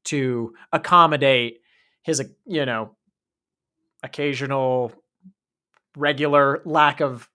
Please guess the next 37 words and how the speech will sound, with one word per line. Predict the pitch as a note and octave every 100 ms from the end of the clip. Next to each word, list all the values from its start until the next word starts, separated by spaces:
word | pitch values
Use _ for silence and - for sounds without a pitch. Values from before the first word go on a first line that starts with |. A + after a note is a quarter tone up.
| _
performance | D#3 - C3 A#2 G2+ G2 - _ _
to | -
Max, | C3+ G2 F#2+ -
right? | C#3+ C3
So | -
I, | D3+ E3+
I | F#3
think | G#3+
he | G3
could | F3
help | D#3+ F3+
him | E3+
in, | D3 C3 -
in | G#3+ D#3+
that | D3 F3+
regard. | G3 F#3 G3 F#3 - _ - - _
But | - G#3+
yeah, | G3 E3
I | C#3+
mean, | D#3+
I | D#3+
think | D3+ F#3 D3+
it's, | D#3 D#3 - - -
I, | E3+
I | F3 D#3+
think | E3
you're | C#3
right. | C#3 B2
It's | A#2 A#2+ - - _ _ _
how, | F3+ F3+ -
how | E3+ E3+
confident | E3 D3+ E3 D#3
are | D3+
they | D3 D3 - A#3 A3+ C#3
<clears throat> | - _ _
and | - E3+
where | D#3+ D#3 D3 C3+